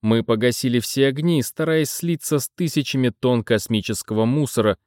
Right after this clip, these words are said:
в то время как десяток моих исследовательских дронов сектор за сектором сканировали пустоту.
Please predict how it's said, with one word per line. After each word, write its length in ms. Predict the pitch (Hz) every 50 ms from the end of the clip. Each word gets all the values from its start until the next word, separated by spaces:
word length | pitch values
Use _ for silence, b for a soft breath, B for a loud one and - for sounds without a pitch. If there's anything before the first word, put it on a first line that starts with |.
| _ _ _
в 80 | _ _
то 140 | - 160 143
время 320 | 131 131 131 127 123 113
как 240 | - 123 110 104 92
десяток 540 | 98 110 - - 120 110 92 - 98 - -
моих 300 | 95 98 98 95 - 104
исследовательских 960 | 95 - 107 110 107 95 101 95 95 - - 104 - - - - 110 101 104
дронов 440 | 107 143 160 160 139 117 107 - -
сектор 540 | - - - 160 170 - _ - 180 170
за 160 | 156 156 156 147
сектором 560 | - - - 175 - - - 165 156 147 135
сканировали 760 | - - - - 135 123 113 107 104 101 107 98 98 95 98
пустоту. 760 | - - 113 104 - - 123 123 123 _ - 110 87 - -